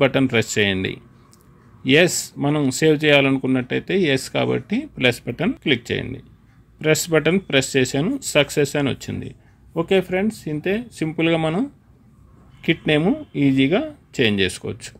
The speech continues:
మనం సేవ్ చేసాం కదా ఫ్రెండ్స్, సేవ్ చేసింది ఏ విధంగా సేవ్ అయిందో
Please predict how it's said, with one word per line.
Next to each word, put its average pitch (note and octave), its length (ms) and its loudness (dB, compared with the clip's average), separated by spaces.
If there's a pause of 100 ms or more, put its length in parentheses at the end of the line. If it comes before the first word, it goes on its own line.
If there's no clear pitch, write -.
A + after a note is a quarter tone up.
(760)
మనం D3+ 180 -12 (100)
సేవ్ E3+ 260 -4
చేసాం E3+ 360 -2
కదా D#3 240 0
ఫ్రెండ్స్, G#3+ 340 0
సేవ్ E3 160 4 (100)
చేసింది D#3+ 440 2 (440)
ఏ D#3 80 6
విధంగా D3+ 360 4
సేవ్ C#3+ 240 6
అయిందో C#3 220 2